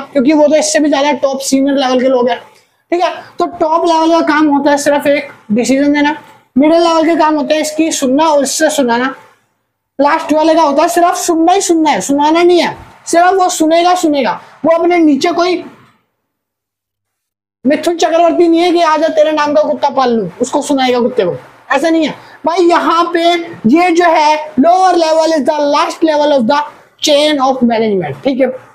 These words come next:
बात clear है। इतना चीखने चिल्लाने के बाद तो सबको समझ आ जाता है। यार मेरी आवाजें बंद हो रही है, गले में बहुत दर्द हो रहा है चिल्लाने में भी। यहाँ पे एक तो शोर ज्यादा है तो आपको समझ आए इस वजह से। अगला आता है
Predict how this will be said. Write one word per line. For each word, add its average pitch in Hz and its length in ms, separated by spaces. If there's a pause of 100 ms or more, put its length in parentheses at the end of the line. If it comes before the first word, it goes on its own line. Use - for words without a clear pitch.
(340)
बात 269 340
clear 294 240
है। 294 140 (360)
इतना 311 300
चीखने 311 380
चिल्लाने 285 400
के 294 100
बाद 240 260
तो 311 100
सबको 285 300
समझ 247 260
आ 214 140
जाता 190 240
है। 208 60
यार 262 100
मेरी 285 160
आवाजें 262 380
बंद 226 180
हो 175 80
रही 214 120
है, - 80 (640)
गले 269 240
में 339 140
बहुत 311 160
दर्द 254 300
हो 226 60
रहा 202 120
है 247 60
चिल्लाने 226 400
में 196 120
भी। - 1120
यहाँ 220 160
पे 240 120
एक 247 100
तो 277 80
शोर 269 300
ज्यादा 247 280
है 302 60
तो 302 100
आपको 285 220
समझ 269 340
आए 285 100
इस - 140
वजह 190 160
से। - 160 (460)
अगला 294 200
आता 311 180
है 311 180